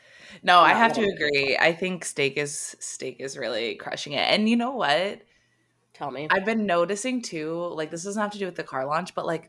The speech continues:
Speaker 1: they elevated their content strategy to a thousand.
Speaker 2: Oh, yeah,
Speaker 1: They kicked it
Speaker 2: absolutely.
Speaker 1: up. I think Steak is going to be giving us the best driver content
Speaker 2: Yeah, hundred
Speaker 1: of
Speaker 2: percent.
Speaker 1: this year.
Speaker 2: I think so too.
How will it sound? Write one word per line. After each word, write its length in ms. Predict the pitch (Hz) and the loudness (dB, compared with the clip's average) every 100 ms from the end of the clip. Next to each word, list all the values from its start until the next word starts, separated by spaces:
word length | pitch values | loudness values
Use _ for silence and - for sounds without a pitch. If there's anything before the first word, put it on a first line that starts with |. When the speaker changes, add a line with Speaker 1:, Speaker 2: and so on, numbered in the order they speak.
| - | -16
Speaker 1:
they 420 | 147 143 147 247 | -4 0 0 0
elevated 560 | - 156 165 175 185 175 | 0 0 0 -4 -4 -4
their 100 | 156 | -4
content 440 | - - 139 160 175 | -4 -6 -4 -6 -4
strategy 580 | 196 202 202 226 226 | -2 -2 -2 -4 -4
to 200 | - 175 | -6 -4
a 60 | 139 | -2
thousand. 460 | 131 - - - - - - - | -2 -6 -8 -10 -14 -20 -20 2
Speaker 2:
Oh, 160 | 202 143 | 2 6
yeah, 140 | 185 | 6
Speaker 1:
They 40 | 240 | 6
kicked 100 | - | 2
it 80 | 175 | -2
Speaker 2:
absolutely. 680 | 175 247 175 151 196 147 151 170 | 0 -2 0 2 2 2 2 2
Speaker 1:
up. 180 | 156 - - - | 2 -4 -16 0
I 100 | - 247 | 2 4
think 200 | 359 311 | 0 -4
Steak 400 | - - 165 - | -6 -4 -6 -6
is 160 | 196 | -8
going 260 | - 175 170 | -4 -4 -4
to 80 | 170 | -10
be 120 | 180 | -10
giving 340 | 170 131 139 | -6 -6 -6
us 160 | 147 147 151 143 | -8 -10 -14 -10
the 260 | 160 175 165 | -6 -6 -2
best 300 | 156 160 - | -2 -2 -2
driver 320 | - 131 156 | -2 -2 -4
content 640 | 165 190 208 240 262 277 - - | -6 -6 -6 -2 -2 -4 -10 -6
Speaker 2:
Yeah, 180 | 185 180 | -2 -2
hundred 300 | 185 165 180 | -2 4 6
Speaker 1:
of 80 | 156 | 6
Speaker 2:
percent. 140 | 127 | 2
Speaker 1:
this 180 | 139 143 | -2 -2
year. 380 | 76 82 180 190 _ _ _ _ - | -4 -4 -6 -16 _ _ _ _ 0
Speaker 2:
I 140 | 170 175 | 0 2
think 180 | 180 | -2
so 160 | 165 160 | -2 -4
too. 320 | 151 143 131 | -2 -2 -2